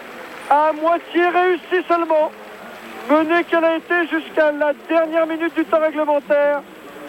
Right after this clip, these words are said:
pour prendre l'avantage in extremis sur un essai de Blanco et pour se faire remonter dans les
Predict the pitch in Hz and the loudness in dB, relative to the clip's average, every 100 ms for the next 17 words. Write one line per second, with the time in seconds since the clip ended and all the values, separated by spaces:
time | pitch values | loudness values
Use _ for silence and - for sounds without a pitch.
0 | - - - 190 - 277 254 - 247 311 | -16 -16 -16 -14 0 0 0 -2 2 2
1 | 302 311 311 294 311 311 320 285 294 330 | 4 2 2 2 0 0 0 0 -4 -6
2 | - - 320 320 330 - 294 302 285 277 | -6 -2 0 0 -2 -4 -2 2 4 4
3 | 269 262 302 - 330 311 302 294 - 277 | 0 -2 -6 -4 -2 0 2 2 2 2
4 | 269 - - - - - - 233 247 - | 2 -4 -20 -18 -16 -14 2 2 2 -2
5 | 277 - 294 269 302 285 285 302 311 302 | -2 0 -4 2 0 2 0 0 -2 -2
6 | 320 311 320 - - 285 320 330 | 0 0 -2 -10 -2 2 2 2